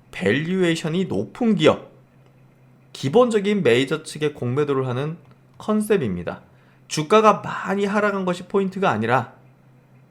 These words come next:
밸류에이션으로 공매도를 결정한다는 겁니다. 음, 공매도를 결정한다는 거예요.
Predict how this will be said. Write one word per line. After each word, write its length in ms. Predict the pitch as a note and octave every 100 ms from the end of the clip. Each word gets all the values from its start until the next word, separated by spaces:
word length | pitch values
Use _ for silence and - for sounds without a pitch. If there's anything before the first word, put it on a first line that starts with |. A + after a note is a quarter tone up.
| _ _ -
밸류에이션으로 1300 | A2+ C3 G#3+ A3+ A#3 G#3 D3+ D3+ B2+ A2 C#3+ G#3+ - - _ _ - - _ _
공매도를 680 | - B2+ C#3 D3 C3+ B2+ D3
결정한다는 680 | D3 F#2 F#2 D3 C#3+ G#2+ F2+
겁니다. 380 | F2+ - - - _ - _ _ _ _ _ _ _ _
음, 120 | E2+ G#2+ - _ - _ _ - -
공매도를 600 | - A2 G#2+ G2+ G2+ G2+
결정한다는 760 | - - E2 - C#3+ B2 - -
거예요. 220 | - -